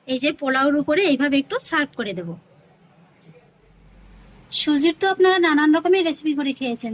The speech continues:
যেমন সুজির হালুয়া, সুজির নানান রকমের মিষ্টি। তো এইভাবে একবার খুবই কম খরচে সুজির ঝরঝরে মিষ্টি পোলাও তৈরি করে খেয়ে দেখতে পারেন। আর এইভাবে তৈরি করলে বাড়ির সকলেই কিন্তু আপনার খুবই প্রশংসা করবে। আর এই যে দেখুন বন্ধুরা, এটা কতটা ঝরঝরে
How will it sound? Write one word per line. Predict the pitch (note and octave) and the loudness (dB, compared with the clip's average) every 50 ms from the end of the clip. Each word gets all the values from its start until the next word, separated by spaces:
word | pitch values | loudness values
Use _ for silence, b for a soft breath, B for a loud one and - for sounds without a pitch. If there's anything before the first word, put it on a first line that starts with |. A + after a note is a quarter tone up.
| A3+ B3 | -4 -4
যেমন | B3+ C4 C#4+ C#4+ C#4 - | 0 2 2 2 2 0
সুজির | - C4 B3 C#4+ C#4 B3+ | -2 -4 -2 -2 -2 -2
হালুয়া, | C4+ C4 C4 C4+ C4 C4+ C4 B3+ B3+ | -2 -4 -2 -2 -2 -2 -2 -2 -2
সুজির | - C4+ B3 C#4 C#4 C4 | -4 -4 0 0 0 2
নানান | C4 B3+ B3+ C4 C4 C4 | 2 0 0 0 0 -2
রকমের | B3+ C#4 C4+ C#4 C#4 C4 B3 | -2 -2 0 0 2 2 2
মিষ্টি। | B3+ B3 - - B3 A#3+ - B B B B B B _ _ _ _ _ - | 0 -2 -4 -6 -10 -12 -12 B B B B B B _ _ _ _ _ -2
তো | D4+ D4+ - - D#4 | -2 0 0 2 0
এইভাবে | D#4+ D#4 D#4 F#4+ G4+ G#4+ G4 F4+ | 2 2 2 2 2 2 0 0
একবার | D4+ F4 F4 E4+ - | 2 0 -2 0 -2
খুবই | - E4+ F#4+ G4+ G4+ | 0 2 2 2 2
কম | E4+ D#4 D4 D4 | 2 0 0 2
খরচে | - D#4 D4+ D4 C4+ E4 G#4 C5 C5 - - | 0 0 0 0 0 0 -2 -2 -4 -8 -6
সুজির | - D4 A#3+ C#4+ C#4 A#3+ A#3+ | -4 -2 0 0 -2 -2 -2
ঝরঝরে | C4 C#4 C#4 B3+ D4+ E4 F#4 E4+ D4 | -2 -2 -2 0 2 2 4 4 4
মিষ্টি | C#4+ - - D#4 D4 | 2 2 -2 -4 -4
পোলাও | D4+ D4 D#4 E4 C#4+ | -2 -4 -4 -2 -2
তৈরি | D4 C#4+ C#4 C#4 | -2 -4 -2 -4
করে | D4+ C#4+ D#4 D4+ | -4 -6 -6 -6
খেয়ে | - C#4+ C4 A#3+ C#4+ | -6 -6 -6 -6 -6
দেখতে | C#4+ - D#4+ D4 - | -6 -6 -8 -4 -4
পারেন। | C#4+ D4 E4+ G4 - - B B B B B B - | -2 0 0 0 -2 -4 B B B B B B -8
আর | C4+ C4+ - - | -8 -6 -2 0
এইভাবে | E4 D#4+ E4+ F4 F#4 F#4+ - | 2 4 4 4 2 2 0
তৈরি | E4 D#4 C#4+ E4 D#4 | 0 0 0 0 0
করলে | E4 D#4 D4+ D4+ F4+ C5 - B B B B - B3+ | 0 0 2 2 0 -2 -2 B B B B -6 -4
বাড়ির | C4+ C4+ C4 C#4+ - - | -2 0 0 0 -2 -2
সকলেই | D4 C4+ C#4 D#4 D#4 E4+ E4+ - | -2 -2 0 0 0 0 0 2
কিন্তু | E4+ D#4+ D#4 F4 - C4 | 2 2 2 2 0 0
আপনার | C4+ C#4 C#4 C4+ C4 _ | -2 -2 -2 -2 -4 _
খুবই | - F4 F#4 G#4 G#4+ G#4 | -4 0 2 2 0 0
প্রশংসা | - C#4 C4+ C4 B3 A#3 - A#3 A3+ A3 | -2 -4 -2 0 -2 -2 -2 -4 -6 -6
করবে। | G#3+ G3+ F#3+ G3+ F3+ - B B B B B B B | -8 -8 -6 -8 -10 -10 B B B B B B B
আর | - B3 B3 | -4 -2 -2
এই | B3+ A#3+ | -2 -2
যে | C#4 B3 C4 | -2 -4 -4
দেখুন | C4 - D#4 D4+ C#4 C4 | -2 2 2 2 2 2
বন্ধুরা, | C4 C4 B3 D4 F4+ A4+ B4 - - C4+ | 0 0 0 0 0 -2 -2 -4 -8 -6
এটা | A#3+ C4+ C4 - | -6 -6 -4 0
কতটা | C#4+ D#4 D#4+ - F4+ F#4 F#4 D#4 C4 | 0 0 0 0 0 0 0 0 0
ঝরঝরে | C4+ C4 B3 A#3+ A#3+ A3+ | -4 -4 -4 -4 -4 -4